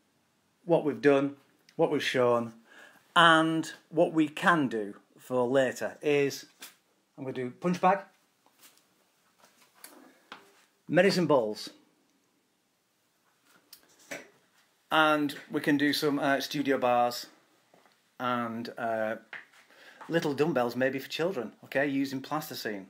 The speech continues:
So keep glued for that one. So thank you very much all for coming. Uh, I'm Richard from Seeker Training.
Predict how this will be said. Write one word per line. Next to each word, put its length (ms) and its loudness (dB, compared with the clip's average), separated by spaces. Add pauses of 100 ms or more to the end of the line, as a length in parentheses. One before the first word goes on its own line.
(100)
So 440 -8 (760)
keep 260 -10
glued 220 -8
for 120 -12
that 200 -8
one. 200 -12 (340)
So 380 0
thank 200 0
you 80 -4
very 160 6
much 200 -4
all 140 0
for 120 -12
coming. 400 -4 (120)
Uh, 260 -6
I'm 180 -4
Richard 200 -10
from 140 -12
Seeker 200 -12
Training. 480 -4